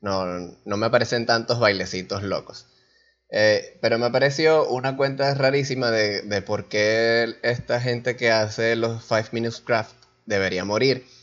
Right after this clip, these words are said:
Y la <laughs> verdad es que yo estuve muy, muy de acuerdo con ellos,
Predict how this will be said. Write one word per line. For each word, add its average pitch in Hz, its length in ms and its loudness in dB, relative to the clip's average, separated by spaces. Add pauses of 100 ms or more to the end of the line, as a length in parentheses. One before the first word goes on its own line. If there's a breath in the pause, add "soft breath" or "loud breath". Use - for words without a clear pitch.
(640 soft breath)
Y 98 760 -4
la 104 240 0
<laughs> 98 40 0
verdad 104 340 -4
es - 200 -4
que - 880 -8
yo 110 180 0
estuve 113 420 -2
muy, 135 680 2
muy 127 420 0
de 127 100 6
acuerdo 123 440 4
con 123 180 2
ellos, 117 400 2